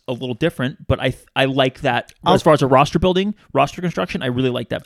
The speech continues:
Speaker 1: that
Speaker 2: I'll, I'll,
Speaker 1: dynamic.
Speaker 2: I'll say this. I think the coaching staff really likes Burke, and they think, uh, if, if there's, I mean, I, I, obviously I think Antoine goes in as the starter. Um, but I, I think if, if something, if, if some sort of injury, injury happens to Antoine,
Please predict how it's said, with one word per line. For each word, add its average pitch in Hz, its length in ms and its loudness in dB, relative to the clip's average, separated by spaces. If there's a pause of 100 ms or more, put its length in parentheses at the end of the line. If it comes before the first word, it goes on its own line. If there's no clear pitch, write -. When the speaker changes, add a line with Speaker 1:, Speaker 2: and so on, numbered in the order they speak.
Speaker 1:
that 117 120 -2
Speaker 2:
I'll, 185 120 0
I'll, 196 180 4
Speaker 1:
dynamic. 185 180 -4
Speaker 2:
I'll 190 100 6
say 208 180 4
this. 160 280 2
I 147 40 0
think 160 200 -6
the - 40 -12
coaching 143 280 -6
staff 135 240 -8
really 135 260 -6
likes 131 300 -8
Burke, 131 500 -8
and 135 160 -4
they 131 80 -2
think, - 500 -6 (360)
uh, 131 360 -2
if, - 380 -2 (160)
if 151 160 -4
there's, 143 480 2
I 156 60 0
mean, 156 120 4
I, 165 340 2
I, 156 120 2
obviously 151 300 2
I 135 60 0
think 135 180 -6
Antoine 131 320 -4
goes 131 260 -2
in 131 80 -4
as 127 160 -6
the - 80 -12
starter. 127 500 -4 (340)
Um, 117 460 -8 (880)
but 131 240 2
I, 143 260 -2
I 151 60 2
think 147 240 0
if, 135 160 -4
if 143 140 -4
something, 147 260 0
if, - 220 -4
if 147 420 -6
some 160 180 0
sort 139 220 -2
of 147 60 -6
injury, 135 400 -8 (200)
injury 151 380 -4
happens 127 380 -8
to 131 120 -10
Antoine, 131 640 -6